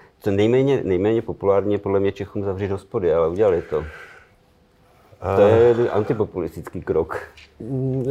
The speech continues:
Speaker 2: já si nemyslím, že v okamžiku,
Speaker 1: Hmm.
Speaker 2: kdy se skutečně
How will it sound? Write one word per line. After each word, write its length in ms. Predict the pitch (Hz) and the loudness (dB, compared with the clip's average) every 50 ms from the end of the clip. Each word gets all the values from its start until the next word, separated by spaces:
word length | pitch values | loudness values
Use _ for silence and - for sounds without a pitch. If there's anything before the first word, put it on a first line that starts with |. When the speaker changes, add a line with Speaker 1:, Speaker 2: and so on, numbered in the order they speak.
| 127 104 110 - | -2 -2 -4 -6
Speaker 2:
já 320 | 143 160 120 147 131 135 | -6 -4 -2 0 0 0
si 160 | 131 - 170 | 0 2 2
nemyslím, 520 | 160 156 151 147 147 131 - - 80 64 - - - | 4 4 6 6 4 2 2 -2 -8 -10 -12 -12 -6
že 120 | 76 90 | -4 -4
v 100 | 92 90 | -2 0
okamžiku, 840 | 107 90 - 139 127 127 127 123 131 117 110 - 139 139 139 135 135 | -2 -2 0 0 2 2 4 2 2 0 2 4 6 8 10 8 8
Speaker 1:
Hmm. 100 | 123 123 | 6 6
Speaker 2:
kdy 260 | 120 123 120 117 120 113 110 104 90 76 82 82 87 80 92 98 - 95 | 4 4 4 4 4 6 6 4 4 2 -2 -6 -6 -6 -8 -10 -12 -14
se 260 | - - - - 104 | -14 -8 -6 -6 -6
skutečně 600 | - - 87 87 - - 107 98 - 113 120 120 | -4 -8 -10 -4 -4 -4 -4 -4 -4 0 2 4